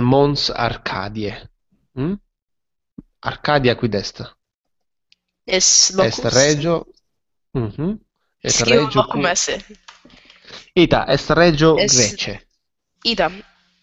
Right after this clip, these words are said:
Speaker 2: eh,
Speaker 1: Mm. Est regio Grece. Hic
Speaker 2: adivi hoc,
Speaker 1: loquimur
Speaker 2: eh, nomen Anglice.
Speaker 1: Mm. Ergo, loquimur de Astris, de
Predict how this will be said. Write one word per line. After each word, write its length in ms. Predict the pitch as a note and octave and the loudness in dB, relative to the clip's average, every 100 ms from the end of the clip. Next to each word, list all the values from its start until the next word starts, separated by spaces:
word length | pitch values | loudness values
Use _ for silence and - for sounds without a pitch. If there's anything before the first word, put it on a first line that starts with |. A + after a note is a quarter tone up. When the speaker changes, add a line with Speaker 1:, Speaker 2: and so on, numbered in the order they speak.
| - | -12
Speaker 2:
eh, 340 | F3+ E3+ D#3+ - F#3+ _ | -8 -6 -6 -8 -16 _
Speaker 1:
Mm. 160 | B2 C#3 _ _ _ _ _ _ _ _ - - - - - - _ _ | -14 -14 _ _ _ _ _ _ _ _ -20 -20 -20 -20 -20 -20 _ _
Est 480 | - - A#2+ - - A#2+ | -14 -8 -8 -10 -10 -8
regio 680 | A2 B2 C3 B2 B2 A#2+ - _ _ _ C3 | -6 -4 -2 -2 -4 -4 -6 _ _ _ -10
Grece. 540 | B2 G#2 G#2 - - _ - - - | -6 -6 -8 -12 -14 _ -20 -16 -4
Hic 240 | A3 - | -4 0
Speaker 2:
adivi 380 | D3 D#3 C3 B2 | 2 2 2 -2
hoc, 320 | A#2 A#2+ C3 | -2 -2 -2
Speaker 1:
loquimur 60 | D#3 | -2
Speaker 2:
eh, 220 | D#3+ D#3 D#3 D#3+ | -2 -4 -8 -10
nomen 280 | D#3+ D#3+ D#3+ F3 G#3 | -8 -8 -8 -12 -10
Anglice. 440 | - F3 E3+ - - - _ _ _ - - - - - _ _ _ _ - | -8 -8 -10 -14 -16 -18 _ _ _ -18 -16 -16 -18 -20 _ _ _ _ -8
Speaker 1:
Mm. 280 | B2+ G2 - _ _ _ - _ _ _ - | -6 -6 -14 _ _ _ -20 _ _ _ -4
Ergo, 380 | C3 A#2 A2 C3 | -2 -2 -4 -2
loquimur 540 | F#3 A3 G#3 F3 D#3 | 0 2 2 2 2
de 420 | C3 B2 C3+ - _ | 0 0 0 0 _
Astris, 760 | - - - - G#2+ - - - - _ _ - | -8 -8 -12 -12 -12 -10 -10 -12 -16 _ _ -12
de 160 | B2+ | -12